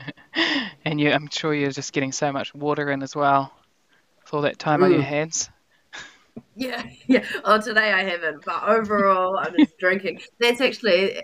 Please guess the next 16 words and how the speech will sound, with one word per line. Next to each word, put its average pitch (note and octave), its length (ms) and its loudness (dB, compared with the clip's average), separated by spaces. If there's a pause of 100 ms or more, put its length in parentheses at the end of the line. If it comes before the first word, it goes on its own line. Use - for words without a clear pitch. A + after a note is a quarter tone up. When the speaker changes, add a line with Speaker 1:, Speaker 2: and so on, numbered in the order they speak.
(120)
Speaker 2:
I F3 140 -4
should G3 260 -6
say F3 160 0
that E3 220 2
as - 140 -10
well. D#3 420 2
Um, E3 460 0 (500)
so E3+ 540 4
my E3 120 0
two F#3 180 -4
siblings E3 720 -6
and D3+ 420 -2 (300)
the E3 80 -12
other E3 200 -6
one D#3+ 320 -8
that D3+ 280 -4